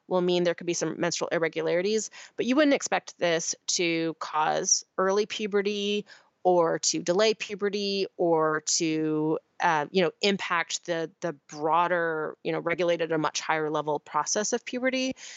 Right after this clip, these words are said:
So for, you know, Katie being worried about her seven-year-old, you know, I mean, obviously as parents, it's our <laughs> job to worry about our kids.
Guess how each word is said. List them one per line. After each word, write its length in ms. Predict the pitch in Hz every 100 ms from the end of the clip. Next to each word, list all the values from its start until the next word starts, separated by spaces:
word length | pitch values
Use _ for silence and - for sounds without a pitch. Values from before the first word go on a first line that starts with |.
| - -
So 580 | - 220 202 190 190 180
for, 560 | - 196 185 185 185 -
you 100 | 185
know, 140 | 165 160
Katie 640 | - 202 190 190 185 190 - _ _ _ 180
being 180 | 190
worried 300 | 175 170 180
about 500 | 180 165 170 165 - - _ _ _ -
her 300 | - 185 175
seven-year-old, 800 | 247 262 254 233 220 214 208 - _ _ _
you 120 | - 196
know, 260 | 175 165 - -
I 80 | 170
mean, 220 | 170 165 - -
obviously 500 | - 160 160 180 170
as 160 | 165
parents, 380 | - 180 165 -
it's 120 | 165
our 100 | 220
<laughs> 20 |
job 240 | 208 247 247
to 100 | 294
worry 160 | 320
about 180 | 302 269
our 100 | 208
kids. 360 | 233 233 180